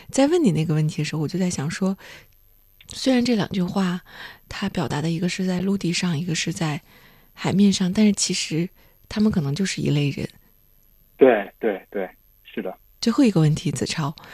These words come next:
Speaker 1: 嗯，对于现在你来说，
Speaker 2: 嗯。
Speaker 1: 呃，你觉得你的生活的哲学是什么呢？这个问题有点大哦，但是每次都会问采访的嘉宾，就是你觉得你现在生活的价值观是什么呢？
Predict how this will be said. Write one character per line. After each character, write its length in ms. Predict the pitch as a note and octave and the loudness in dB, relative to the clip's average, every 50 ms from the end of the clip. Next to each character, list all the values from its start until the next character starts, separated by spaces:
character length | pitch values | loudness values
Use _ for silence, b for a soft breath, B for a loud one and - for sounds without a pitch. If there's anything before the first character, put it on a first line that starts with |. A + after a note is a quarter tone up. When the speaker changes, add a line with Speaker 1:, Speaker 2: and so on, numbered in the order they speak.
| B B B B B B B | B B B B B B B
Speaker 1:
嗯， 280 | D#3 C#3+ C3+ C#3+ E3+ - | 2 4 4 2 -2 0
对 160 | - B3 A#3+ A3+ | 4 4 6 6
于 40 | A#3 | 6
现 200 | C4 B3 B3 A#3+ | 6 6 6 8
在 160 | B3 A#3 G#3+ | 8 8 8
你 80 | F3+ C#3 | 6 6
来 160 | G2+ - C#3 | 4 2 0
说， 400 | D#3+ - - - F#3 G3 G3+ - B B B B B B B B _ | 0 0 4 4 4 4 4 2 B B B B B B B B _
Speaker 2:
嗯。 140 | - - F2 | -2 -2 -2
Speaker 1:
呃， 40 | - - - | -2 0 2
你 120 | E3+ D#3+ | 4 4
觉 140 | D3+ - G3 | 4 6 6
得 80 | A3+ A#3+ | 6 6
你 120 | A#3 F#3 | 6 6
的 140 | - F3 C#3+ | 6 4 2
生 320 | - - - A3 A#3 B3 | 2 6 8 8 8 8
活 240 | A#3+ - - C#3+ C#3 | 6 4 0 0 0
的 160 | E3 E3 D3+ | 0 0 -2
哲 260 | D3 - - C#3+ C#3+ E3+ | -2 -2 -2 -2 -2 -2
学 360 | F3+ - - - D3+ A#2+ - - _ _ _ _ _ _ - | -2 -4 -4 -2 -2 -2 -2 -6 _ _ _ _ _ _ -4
是 180 | - - G#3+ | -2 0 0
什 180 | G3+ - - - | 2 2 0 0
么 80 | - D3 | 0 0
呢？ 140 | D#3+ D#3 - | 0 0 0
这 100 | - G3+ | 0 0
个 60 | G#3 | 4
问 140 | G3+ G3+ F#3+ | 4 4 4
题 160 | G3 - - | 4 2 0
有 40 | F#3+ | 0
点 180 | - F3 D3+ - | 0 0 0 0
大 280 | - F#3+ F3+ D#3+ C#3+ | -2 -2 -2 -2 -4
哦， 80 | C#3+ - | -6 -4
但 120 | - F#3 F#3 | 0 0 0
是 120 | F#3 - D#3+ | 2 2 0
每 160 | D#3+ - - | 0 0 -2
次 220 | - - - - - | -6 -8 -6 -4 -2
都 80 | E3 E3+ | -2 0
会 220 | - E3 - - B B B B B B B B B | 2 0 0 0 B B B B B B B B B
问 320 | - F#3+ F3+ D#3+ E3 D#3 - - - _ _ _ _ _ _ _ _ _ _ _ _ _ | 4 4 6 6 4 2 -2 -6 -12 _ _ _ _ _ _ _ _ _ _ _ _ _
采 180 | - - D#3+ D#3 | -8 -4 -2 -2
访 140 | F3+ D#3+ C#3 | 0 0 -2
的 80 | C3+ | -2
嘉 200 | - - D#3 D#3+ | -2 -2 -2 -2
宾， 200 | D#3+ - F3+ F#3 | 0 0 0 0
就 80 | G3 G3+ | 0 -2
是 240 | - - F3+ E3+ - B B B B B B B | -2 0 0 0 -2 B B B B B B B
你 100 | - E3 | -2 0
觉 120 | - F3+ | 2 4
得 60 | G#3 | 4
你 140 | C4 C#4 G#3 | 6 6 4
现 200 | F#3 - G3+ F#3 | 4 4 4 2
在 120 | F#3 E3+ E3+ | 4 2 2
生 260 | - - F#3 F#3+ F#3+ | 2 2 2 2 2
活 140 | - D#3 D3 | 2 0 0
的 100 | D#3 D#3 | 0 -2
价 200 | - G3 E3+ D#3 | -2 -2 -4 -4
值 200 | - - D#3+ D#3 | -4 -4 -4 -2
观 300 | - F3+ F3+ F#3+ G3+ G#3 | 2 4 4 6 4 4
是 180 | - - G#3+ | 2 0 0
什 140 | - - - - | -2 -2 -4 -6
么 80 | G#3+ | -6
呢？ 160 | - D3+ D#3 | -6 -6 -6